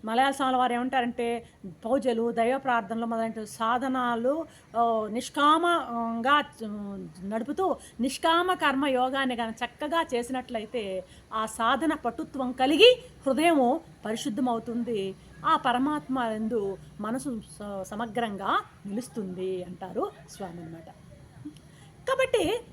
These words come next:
ఇక్కడ ఈ శ్లోకంలో పరబ్రహ్మాన్ని పొందేటువంటి విధానము, ఆ, జ్ఞానం యొక్క పరాకాష్ఠను తెలపబోతున్నాను అంటున్నాడు భగవానుడు ఇక్కడ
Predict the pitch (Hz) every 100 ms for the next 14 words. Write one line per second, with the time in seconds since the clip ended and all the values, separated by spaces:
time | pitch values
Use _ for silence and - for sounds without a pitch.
0 | - 415 508 494 320 339 302 320 415 427
1 | 381 240 349 - - - - - 330 440
2 | 508 494 494 466 494 480 466 359 381 415
3 | 392 370 330 262 285 370 392 415 381 349
4 | 453 - - - - - - 370 480 -
5 | - 220 269 339 427 466 480 453 466 -
6 | 247 320 403 403 392 370 - 359 320 440
7 | 508 - - - - 302 311 349 349 349
8 | 349 311 311 311 285 339 392 359 311 311
9 | 277 285 240 233 240 247 226 202 202